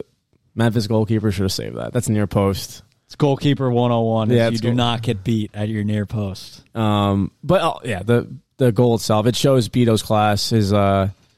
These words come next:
Speaker 1: his, his spark, his flair. That's why they signed him, and he's, he brings that M L S quality, obviously, um, to the U S L. And, yeah, I mean, it was, it was a beautiful goal. Beautiful, well-worked goal. The build-up was nice, but the finish,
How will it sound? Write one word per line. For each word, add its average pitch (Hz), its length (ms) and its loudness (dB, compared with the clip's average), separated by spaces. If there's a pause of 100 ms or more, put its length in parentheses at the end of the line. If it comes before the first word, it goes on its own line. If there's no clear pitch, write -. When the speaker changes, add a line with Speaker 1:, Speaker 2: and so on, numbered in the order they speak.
(440)
Speaker 1:
his, - 340 0
his 123 160 2
spark, 110 380 0
his - 160 -4
flair. 104 500 0 (540)
That's 113 260 -4
why 120 140 0
they 113 100 0
signed 107 360 -2
him, 117 160 2
and 101 260 -4
he's, 101 220 0
he 110 140 0
brings 110 280 0
that 110 160 2
M 107 140 0
L 107 120 2
S 104 120 0
quality, 104 480 -2 (760)
obviously, 107 640 2 (180)
um, 98 640 0 (960)
to 131 100 2
the 110 100 4
U 107 160 4
S 104 180 0
L. 107 280 2
And, 101 360 -2 (680)
yeah, 101 140 2
I 90 40 2
mean, 92 280 0 (1700)
it - 220 -10
was, 101 140 -4
it 107 180 -2
was 107 100 -4
a 101 40 -6
beautiful 101 360 -2
goal. 95 180 -2
Beautiful, 143 360 2
well-worked 147 680 2
goal. 104 180 2
The 110 60 2
build-up 143 340 2
was 110 120 0
nice, 104 320 0
but - 120 -8
the 104 60 -2
finish, 127 440 0